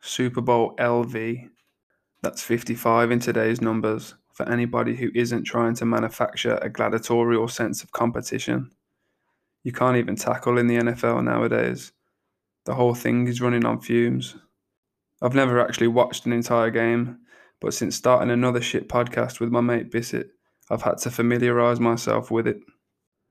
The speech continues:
I'm still not clear on the rules. I watched a bit of Nickelodeon's game coverage once.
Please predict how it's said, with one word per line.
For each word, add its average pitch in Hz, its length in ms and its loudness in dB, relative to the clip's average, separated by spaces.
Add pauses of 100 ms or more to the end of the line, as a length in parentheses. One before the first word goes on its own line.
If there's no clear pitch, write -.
(180)
I'm 120 120 0
still 131 320 2
not 127 200 0
clear 117 280 4
on 110 100 2
the 110 80 2
rules. 104 480 -2 (880)
I - 80 -4
watched - 320 0
a 117 40 0
bit 120 140 0
of 120 120 0
Nickelodeon's 117 720 0
game 113 320 0
coverage 98 360 -4
once. - 460 -6